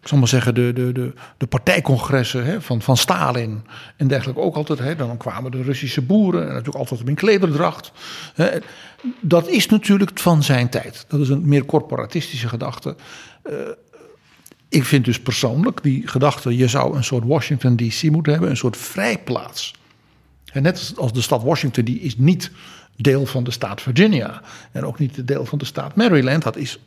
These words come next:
helemaal van zichzelf. Had ook heel lang, mochten ze niet stemmen, hè, de mensen in Washington, voor de presidentiële verkiezingen. En dat je als het ware in Europa een soort vrijplaats hebt,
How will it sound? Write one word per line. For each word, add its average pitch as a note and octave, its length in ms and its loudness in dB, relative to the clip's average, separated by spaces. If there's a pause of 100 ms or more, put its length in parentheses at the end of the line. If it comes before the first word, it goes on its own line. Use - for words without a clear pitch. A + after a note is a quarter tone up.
(120)
helemaal D3+ 300 0
van - 120 -4
zichzelf. - 500 -6 (840)
Had D3 220 -2
ook C#3 120 -2
heel C3+ 180 4
lang, B2 280 2 (100)
mochten B2 260 -2
ze B2 120 -2
niet A#2+ 160 -2
stemmen, F3 340 0
hè, E3 120 2
de E3+ 80 2
mensen D#3+ 280 0
in D#3 60 -2
Washington, D#3 400 -4
voor D#2 120 0
de - 60 -8
presidentiële - 720 -2
verkiezingen. C3 500 0 (880)
En C#3 240 2 (400)
dat E3 240 2
je - 60 2
als D3 120 0
het C#3+ 80 4
ware C3+ 140 4
in A#2+ 60 4
Europa F3 220 4
een C#3+ 80 2
soort - 160 -8
vrijplaats G3+ 720 -2
hebt, - 280 -6